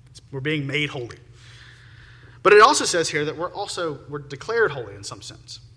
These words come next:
And so we'll work that out in a second. But, um, jump ahead, uh, to verse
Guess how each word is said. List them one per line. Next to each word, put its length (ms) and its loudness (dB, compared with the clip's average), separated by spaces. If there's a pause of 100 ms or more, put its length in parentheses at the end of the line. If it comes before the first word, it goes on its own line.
(260)
And 80 -20
so 260 -14 (340)
we'll 120 -6
work 120 -2
that 120 -4
out 80 -6
in 60 -16
a 40 -16
second. 280 -14 (120)
But, 160 -12 (1500)
um, 180 -8
jump 200 2
ahead, 400 0 (140)
uh, 140 -8
to 100 -10
verse 520 0